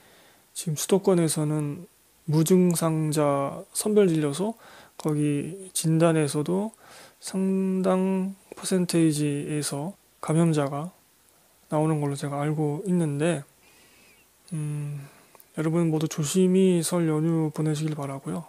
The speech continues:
뭐, 친척들끼리 모이지 않더라도 친구들이나 뭐,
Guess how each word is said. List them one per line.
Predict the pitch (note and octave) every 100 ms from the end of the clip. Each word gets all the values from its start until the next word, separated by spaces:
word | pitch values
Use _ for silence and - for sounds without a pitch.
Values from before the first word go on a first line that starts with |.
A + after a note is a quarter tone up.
| _ _ - - - - _ _ _ -
뭐, | E3
친척들끼리 | - F#3+ A3 F#3 A3+ A3 G#3+ G#3 G3
모이지 | E3+ F#3 F3+
않더라도 | D#3+ D#3 F3+ E3 F3 E3 D3 D3+ _ _ -
친구들이나 | - G3+ G3+ F3+ D#3+ D3+ D3+ D3 _ _ - - - - -
뭐, | D#3 D#3